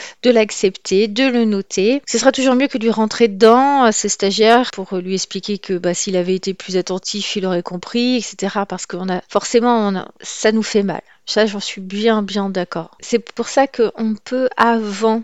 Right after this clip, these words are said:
alors lorsqu'on sait, parce qu'on sent en tant que formateur, lorsqu'il y a des tensions dans le groupe, qu'il y a quelqu'un qui est vraiment pas, euh, pas, pas coopérant, et cetera, ce qui peut, euh, ma-, à-, arriver, malheureusement, c'est très rare, heureusement, hein, par contre.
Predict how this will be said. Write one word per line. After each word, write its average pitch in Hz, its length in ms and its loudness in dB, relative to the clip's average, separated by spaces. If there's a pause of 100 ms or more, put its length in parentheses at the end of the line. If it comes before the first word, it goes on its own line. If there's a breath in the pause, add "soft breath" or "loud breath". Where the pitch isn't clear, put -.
alors 196 100 4
lorsqu'on 214 320 4
sait, 208 320 4
parce 170 160 0
qu'on 196 140 -4
sent - 160 -4
en 190 160 -2
tant 185 160 -6
que 185 80 -12
formateur, 180 480 -4
lorsqu'il 180 300 -8
y - 40 -2
a 185 40 -8
des 190 100 -6
tensions 190 460 -8
dans 180 100 -6
le 180 80 -8
groupe, 180 420 -10
qu'il - 140 -10
y - 20 -4
a 180 60 -4
quelqu'un 185 380 -8
qui 196 160 -10
est - 20 -10
vraiment 180 380 -6
pas, 185 400 -4
euh, 180 280 -6 (160)
pas, - 440 -10
pas 190 100 -6
coopérant, 196 880 -2
et 175 60 -6
cetera, 214 320 -4
ce - 80 -16
qui - 100 -16
peut, 208 320 0
euh, 170 80 0
ma-, 170 240 -6
à-, 214 280 4 (280)
arriver, 233 380 0
malheureusement, 202 580 0
c'est - 160 -8
très - 220 -2
rare, 165 220 0
heureusement, 170 520 -8
hein, 196 140 -10 (420 loud breath)
par 190 180 -6
contre. - 300 -16